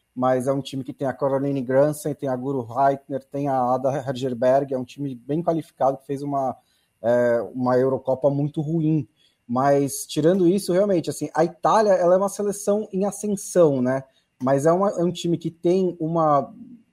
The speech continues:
uma tradição boa na Eurocopa e que espe-, se, não pegou um grupo difícil em que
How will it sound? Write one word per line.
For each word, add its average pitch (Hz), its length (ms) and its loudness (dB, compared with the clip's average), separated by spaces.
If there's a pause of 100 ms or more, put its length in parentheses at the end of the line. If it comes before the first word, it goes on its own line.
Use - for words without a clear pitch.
uma 147 640 0 (160)
tradição 165 600 2
boa 131 720 2
na 156 80 0
Eurocopa 135 580 0 (400)
e 143 80 -2
que 185 280 -2 (300)
espe-, - 320 -14
se, - 360 -10 (600)
não 220 160 2
pegou 226 300 4
um 226 100 2
grupo 202 260 0
difícil 185 580 -4
em 185 60 -2
que 175 400 -4